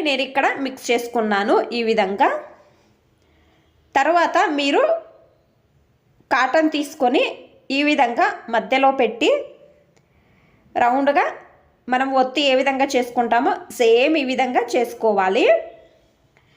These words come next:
చేసుకున్న తర్వాత ఇది నేను ఒక మట్టి దీపంలో పెట్టాను,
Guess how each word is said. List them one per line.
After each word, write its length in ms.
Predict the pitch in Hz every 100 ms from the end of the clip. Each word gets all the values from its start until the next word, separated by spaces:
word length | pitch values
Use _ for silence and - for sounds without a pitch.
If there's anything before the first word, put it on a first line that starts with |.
| _ _ _ _ -
చేసుకున్న 420 | 302 294 330 302 311
తర్వాత 440 | 285 247 208 208 339 571 - - _ _ 262
ఇది 140 | 277 277
నేను 260 | 262 254 539 - - - 240
ఒక 100 | 254 254
మట్టి 240 | 233 - 277
దీపంలో 460 | 285 277 240 233 508 - - -
పెట్టాను, 520 | 220 - 226 202 254